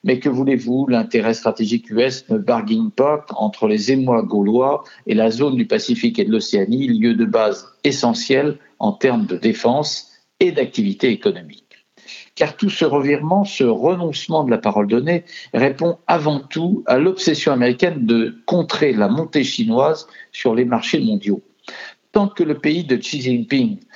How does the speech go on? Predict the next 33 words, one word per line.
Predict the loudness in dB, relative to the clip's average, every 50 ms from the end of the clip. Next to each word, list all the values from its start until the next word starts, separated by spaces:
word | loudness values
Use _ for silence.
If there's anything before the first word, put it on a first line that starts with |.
| -20 -20 _
se | -4 -2 -2
contente | -2 0 -4 -4 0 0 0 0 0 -6 -10 -6 -2
d'acheter | 0 0 0 0 -4 -8 -2 -2 0 2 0 0
des | -2 -2 -2 -2 -2 0
terres | 0 0 0 2 0 -2
africaines | -2 0 -2 -4 -2 2 0 2 2 2 -2
ou | -2
d'inonder | 0 0 0 2 2 2 2 2 2 0
de | 0 -2
ses | -2 -2 -2
textiles | 0 -2 -4 -4 -2 -2 -2 0 0
les | -2 0 0
autres | 0 0 0
continents, | -2 -2 -2 -2 0 0 2 2 2 2 0 -2 -4 -12 -20 -14 _ 0
on | 2 2
laisse | 2 2 0 -2 -2
faire. | 0 2 2 4 4 2 0 -2 -8 -20 -20 -20 -18 _ -2
Mais | 0 0 2
dès | 2 2
lors | 2 2 0 -2
qu'il | -6 -8 -4
devient | -4 -2 0 0 0 0
menaçant | 0 0 0 -2 -2 -2 -4 -4
pour | -4 -6 -8 -4 0
l'équilibre | 0 2 2 0 -2 -2 -4 -4 -4 -4 -4 -6 -6 0 0 2
des | 2 2 2
ventes | 2 0 0 -2 -4
des | -6 -4 -2
États-Unis, | -2 -2 -2 -4 -4 -4 -6 -8 -8 -8 -8 -14 _ _ -20 -20 -20 _ _ -2
là | 0 2 2 0
commence | 0 -2 -2 0 0 -2 -2 -2 -4
une | -2 0 0 2
guerre | 2 2 2 2 0 -4